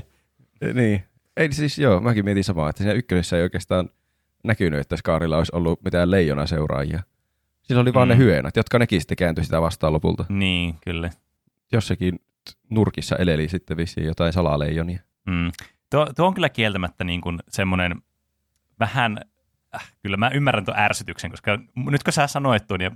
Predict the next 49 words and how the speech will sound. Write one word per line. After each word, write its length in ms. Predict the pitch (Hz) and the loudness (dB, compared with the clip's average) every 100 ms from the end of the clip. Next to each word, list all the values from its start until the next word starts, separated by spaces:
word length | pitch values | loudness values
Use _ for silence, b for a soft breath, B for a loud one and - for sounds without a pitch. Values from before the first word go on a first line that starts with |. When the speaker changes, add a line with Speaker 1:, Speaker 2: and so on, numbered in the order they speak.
| - | -6
Speaker 2:
tuli, 180 | 101 101 | -6 -2
kun 80 | |
mä 100 | 123 | 0
en 60 | 165 151 | 0 0
ajatellut 280 | 110 101 | 0 -2
tätä 120 | 104 101 | -2 -2
asiaa 220 | 110 90 | 0 -4
siis 140 | 92 | -2
ollenkaan 360 | 101 92 87 87 | -4 -2 -2 -6
siinä, 200 | 87 82 | -4 -6
kun 400 | - _ _ - | -8 _ _ -2
mä 120 | 92 | -2
katson 260 | 101 - 87 | -2 -4 -4
tätä 120 | 98 | -2
itse 120 | 92 | -4
tää 140 | - | -2
elokuvaa, 240 | 82 80 85 | -2 -2 -2
mä 80 | 90 | -2
katson 240 | 95 92 | -2 -2
kans 220 | 92 87 | -4 -2
eilen 300 | 101 95 82 | -2 0 -2
tämän 220 | 85 87 - _ _ - | -8 -10 -12 _ _ -16
pitkästä 320 | 101 - - | -14 -12 -6
aikaa. 240 | 87 87 85 _ _ _ _ _ _ _ | -6 -4 -8 _ _ _ _ _ _ _
Niin, 240 | 123 120 120 | 2 4 4
niin, 260 | 120 135 _ - | 2 -2 _ -2
nyt 120 | 170 | 0
kun 80 | 190 | 0
sä 40 | |
sanoit 380 | 180 185 139 107 | 2 2 2 2
tuon, 120 | - | 2
niin 80 | 107 | 2
mua 100 | 135 | 2
alkoi 140 | 131 | 2
ärsyttää 420 | 147 123 - 110 101 | 2 0 0 0 0
kans 220 | 95 - | 0 -2
nytten 240 | 87 85 | -6 -4
tässä, 240 | 80 - 85 | -4 -2 -2
että 180 | - | -2
<laughs> 340 | 90 - 117 107 | 0 2 2 2
eihän 140 | 127 | 2
tuossa 160 | 139 139 | 2 2
ole 60 | |
mitään 240 | 143 127 107 | 4 4 4
järkeä, 280 | 104 95 101 | 2 0 -2
että 140 | 107 | 0
ne 80 | 107 | 2
vaan 140 | 110 | 2
niinku 280 | 110 107 | 2 -2